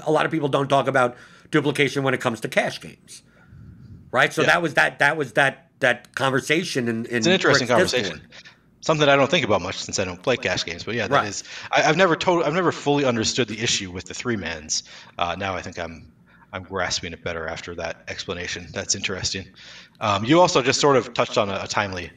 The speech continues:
Speaker 2: timely topic. I don't know if that was intentional, topic, talking about the, uh, colluding to have three hundred unique lineups and having, you know, one player locked in, in one set or, you know, different players. So, for example, in N F L, you could have,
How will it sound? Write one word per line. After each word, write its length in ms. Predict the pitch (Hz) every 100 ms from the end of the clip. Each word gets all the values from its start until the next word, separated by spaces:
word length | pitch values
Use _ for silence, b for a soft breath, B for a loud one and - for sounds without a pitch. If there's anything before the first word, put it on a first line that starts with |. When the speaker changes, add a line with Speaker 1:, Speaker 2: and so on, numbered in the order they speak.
| _ -
Speaker 2:
timely 280 | 160 131
topic. 480 | - 147 135 175 - - B
I 60 | 147
don't 60 |
know 60 | 147
if 60 | 135
that 140 | 143
was 100 | 110
intentional, 460 | 107 165 147 117 98
topic, 300 | 120 113 - - B
talking 280 | - 147 139
about 260 | 120 117 117
the, 260 | 107 101 - B B -
uh, 220 | 98 95 - -
colluding 520 | 156 143 143 131 120
to 120 | - 113
have 380 | 120 113 101 - B
three 280 | - - 175
hundred 340 | 151 156 135 117
unique 280 | 117 196
lineups 520 | 143 110 95 98 - -
and 100 | 107
having, 360 | 123 110 110
you 100 | 110
know, 120 | 104
one 280 | 101 104 120
player 420 | 117 120 113 107 - B B B
locked 340 | 117 117 -
in, 340 | 117 107 104 104
in 240 | 107 98
one 180 | 107 110
set 300 | - 101 - _ _
or, 280 | 113 104 98
you 80 | 117
know, 100 | 101
different 440 | 95 123 117 101 - B B _ -
players. 280 | 127 110 98
So, 100 | 131
for 120 | 175
example, 320 | 147 147 147
in 80 | 143
N 120 | 139
F 140 | 135 180
L, 180 | 104
you 80 | 104
could 120 | -
have, 300 | 113 107 101